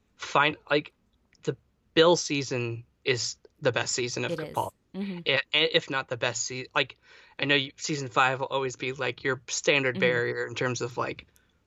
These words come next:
Speaker 1: great Moffat, but I
Speaker 2: Yeah.
Speaker 1: feel like season ten is also, like,
Speaker 2: It's so good.
Speaker 1: really up there.
Speaker 2: Yeah. No, I, I'm not in agree-, in disagreement with you. I think it's, it's really great. Um, and yeah, I, I, I love, I still, like, love the, his co-,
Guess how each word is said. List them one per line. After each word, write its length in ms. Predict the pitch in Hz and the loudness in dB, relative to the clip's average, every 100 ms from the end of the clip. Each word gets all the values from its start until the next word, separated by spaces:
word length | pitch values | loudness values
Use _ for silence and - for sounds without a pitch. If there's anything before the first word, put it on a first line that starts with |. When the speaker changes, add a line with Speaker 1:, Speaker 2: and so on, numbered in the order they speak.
| - | -2
Speaker 1:
great 320 | 131 127 127 - | 4 4 4 -4
Moffat, 440 | - 135 117 - - | 4 4 4 0 -2
but 120 | - | 0
I 40 | 123 | 2
Speaker 2:
Yeah. 80 | |
Speaker 1:
feel 160 | 160 151 | 2 2
like 160 | 127 123 _ _ _ _ _ _ _ _ | 2 0 _ _ _ _ _ _ _ _
season 380 | - 175 151 131 | -2 0 2 0
ten 440 | - 147 120 120 127 | 2 2 0 -2 -4
is 160 | 123 | -4
also, 320 | 120 117 - | -2 -4 -4
like, 140 | - 196 | -4 -6
Speaker 2:
It's 60 | - | -6
so 200 | - 175 | -4 -4
good. 380 | 151 143 101 80 - _ - | -4 -8 -10 -12 -18 _ -2
Speaker 1:
really 320 | 147 131 - | 0 0 -4
up 140 | 120 - | -10 -8
there. 240 | 98 - | -8 -8
Speaker 2:
Yeah. 200 | 175 151 - - | -6 -6 -8 -6
No, 120 | 214 | 0
I, 260 | 190 180 180 | 2 2 2
I'm 140 | 196 | 2
not 200 | 202 190 | 2 2
in 140 | 151 175 | 0 -6
agree-, 260 | 151 147 - | -4 -8 -6
in 100 | 180 | -4
disagreement 440 | 160 147 143 107 | -4 -6 -10 -10
with 100 | 143 | -14
you. 120 | 143 | -8
I 100 | 135 151 | -8 -6
think 200 | 147 139 | -8 -8
it's, 300 | 160 - - | -8 -8 -8
it's 220 | 180 - 160 | -8 -10 -12
really 400 | 151 160 151 147 | -8 -6 -4 -6
great. 420 | 147 139 135 - - - - - | -6 -6 -8 -12 -16 -18 -18 -8
Um, 440 | 170 151 143 139 - - | -2 0 -2 -6 -10 -4
and 160 | 196 208 | 0 2
yeah, 140 | 180 | 4
I, 200 | - 190 190 | 4 2 0
I, 140 | 190 180 _ - | -4 -4 _ -8
I 60 | |
love, 300 | 170 170 160 - _ - | -4 -2 -4 -8 _ -2
I 240 | 190 175 170 _ - | -2 -2 -8 _ -16
still, 320 | - - 180 | -8 0 0
like, 240 | 170 170 - _ - | 0 -2 -8 _ -12
love 380 | 160 147 143 143 | -4 -2 -2 -4
the, 320 | 143 123 - | -4 -4 -6
his 240 | 175 175 | -4 -4
co-, 240 | - - | -4 -6